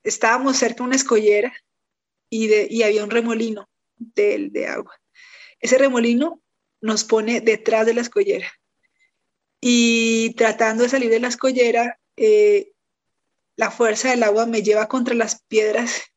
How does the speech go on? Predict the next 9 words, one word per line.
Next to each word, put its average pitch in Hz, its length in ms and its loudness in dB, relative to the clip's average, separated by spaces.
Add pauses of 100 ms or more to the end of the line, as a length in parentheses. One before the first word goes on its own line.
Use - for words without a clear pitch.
(140)
y 233 160 0
me, 202 720 0 (280)
me 202 360 -4
golpea 208 500 2
en 226 100 -2
la 220 60 0
espalda 208 500 -4
fuertísimo. 208 760 -2 (880)
Y 220 1080 0